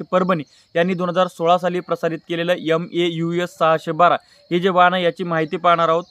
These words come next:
हे वाण घराघरामध्ये कसं पोहोचलं किंवा हे वाण इतकं प्रसिद्ध का झालं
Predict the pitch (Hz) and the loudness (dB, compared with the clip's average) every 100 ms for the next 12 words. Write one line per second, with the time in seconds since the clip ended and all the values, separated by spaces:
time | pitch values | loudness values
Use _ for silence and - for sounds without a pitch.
0 | 165 175 185 185 185 165 175 175 175 180 | -6 -4 0 0 0 -2 2 2 2 -2
1 | 180 175 196 170 180 165 160 165 185 180 | -4 -4 -4 -4 -6 -6 -8 -6 -4 -2
2 | 180 180 175 165 190 175 170 - 160 175 | 0 0 0 -6 -8 -6 -8 -10 -8 -6
3 | - 196 165 135 | 2 4 4 0